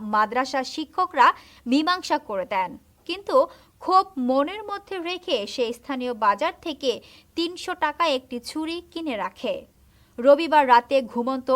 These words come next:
অবস্থায় পূর্ব পরিকল্পিতভাবে নাজিমের গলা কেটে হত্যা করে এবং ছুরিটি লুকিয়ে রেখে কক্ষে শুয়ে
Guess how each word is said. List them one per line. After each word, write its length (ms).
অবস্থায় 520
পূর্ব 240
পরিকল্পিতভাবে 1080
নাজিমের 540
গলা 360
কেটে 300
হত্যা 340
করে 300
এবং 280
ছুরিটি 400
লুকিয়ে 360
রেখে 320
কক্ষে 420
শুয়ে 320